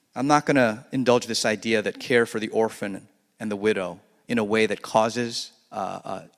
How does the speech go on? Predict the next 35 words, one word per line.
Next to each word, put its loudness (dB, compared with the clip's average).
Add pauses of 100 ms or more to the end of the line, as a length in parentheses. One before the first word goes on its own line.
(300)
discomfort -2 (100)
and -6
a -6
sacrifice -4
for -8
me -4 (440)
is -8
just, -8
that's 0
not -2
something -6
that -8
I -6
need -10
to -14
do. -16 (800)
See, -2
these 4
are 6
standards, 4
these 0
are 4
cultural 2
standards 0
and -2
this, -2 (100)
and, -2
and 0
a -2
story 4
that's 0
happening 2
in 0
the 0
world 4